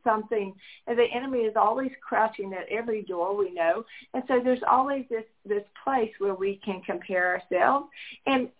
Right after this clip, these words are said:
let's face it, when we compare ourselves, we're always gonna find someone who can do it better, right? I always say that comparison always leads us to either feeling pitiful because we're less than or prideful because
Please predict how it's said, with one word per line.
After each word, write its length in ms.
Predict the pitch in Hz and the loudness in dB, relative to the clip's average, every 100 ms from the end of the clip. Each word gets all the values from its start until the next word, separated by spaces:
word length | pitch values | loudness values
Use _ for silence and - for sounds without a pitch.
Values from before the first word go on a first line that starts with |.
| _ - | _ 2
let's 220 | 269 302 - | 2 2 2
face 240 | 262 254 | 2 2
it, 140 | - - | -2 -4
when 100 | 226 | -4
we 80 | |
compare 480 | 269 - 233 240 220 | -2 -4 -2 0 0
ourselves, 320 | 208 196 196 | 0 -2 -2
we're 140 | 254 277 - | -2 0 4
always 220 | 262 247 | 4 2
gonna 160 | - 202 | -6 -10
find 240 | 202 190 190 | -6 -6 -6
someone 320 | 226 208 185 185 | -8 -6 -8 -10
who 120 | 185 | -12
can 260 | 170 185 170 _ _ - | -12 -14 -14 _ _ 0
do 100 | 196 | 0
it 120 | - | 2
better, 340 | 180 156 127 151 | 0 0 -2 0
right? 400 | 180 190 233 - _ - - | 4 4 0 -6 _ -12 2
I 100 | 202 | 2
always 200 | 214 220 - | 2 -6 -10
say 200 | 202 202 | -10 -10
that 140 | - | -12
comparison 540 | - 202 208 208 202 180 | -16 -14 -10 -10 -10 -10
always 220 | 180 185 185 | -8 -8 -10
leads 240 | 185 185 - | -10 -10 -10
us 120 | 180 - | -12 -6
to 60 | |
either 240 | 180 180 180 | -2 -2 -4
feeling 300 | 175 165 165 165 | -2 -2 -4 -4
pitiful 480 | 233 220 214 160 196 | 0 0 0 0 0
because 300 | 180 190 180 | -2 -4 -4
we're 220 | 165 165 165 - | 0 0 0 0
less 280 | 175 233 226 | 2 2 0
than 360 | 160 147 165 202 - - - - | -4 -2 -2 -4 -12 -18 -12 2
or 280 | 196 180 175 | 4 4 2
prideful 640 | - 226 240 240 165 175 | 0 2 2 0 -10 -10
because 320 | 185 - 170 | -12 -10 -10